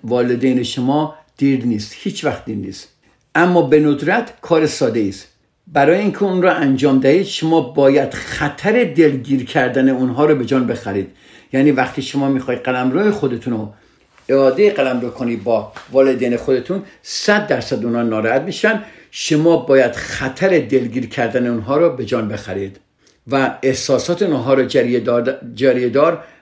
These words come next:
و آنها رو شما صد درصد عصبانی می‌کنید. ولی چالش چیه؟ چالش اینه که قلمروی خودتون رو به دست بیارید و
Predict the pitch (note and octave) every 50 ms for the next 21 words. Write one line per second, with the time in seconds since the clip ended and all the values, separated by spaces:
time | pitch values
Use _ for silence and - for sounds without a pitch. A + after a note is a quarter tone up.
0 | _ - A#2+ B2 A#2+ A#2+ A#2 G#2 F#2+ C#3+ D3+ F3 E3+ - - D3 D3 D3 - -
1 | - G#3 A3 - D#3 D#3+ - - - D#3 D#3 D3+ - - _ _ _ - G#2+ -
2 | - B2+ G#2+ A2+ A2+ A#2+ A#2 A#2 A2 G#2 G#2+ G2+ F#2 F#2 F#2 F#2 - _ _ _
3 | _ _ _ _ _ _ - E3+ G3 A#3+ B3+ B3 B3+ - _ _ - - - -
4 | E3+ D#3 D#3+ G#3+ A3 G#3+ - - - A#3 B3 B3 A#3+ B3 - - _ _ - -
5 | - E3 C#3+ C3+ F3 F#3 - - - G#3 G#3+ G#3+ G#3+ - A#3 A3+ A3 - - _
6 | _ _ - D3 C#3+ C#3 D3 C#3+ C#3 C#3 C3 D3 G3 A#3+ A#3+ - - - D#3+ C#3+
7 | C3 A#2+ - B2+ A#2 G2+ G#2 G#2 G#2 G2+ - - - A2 F#2+ F#2+ F#2 F#2 - _
8 | _ _ _ _ _ _ - C#3 A#2+ C#3 C#3+ D#3 F3 F#3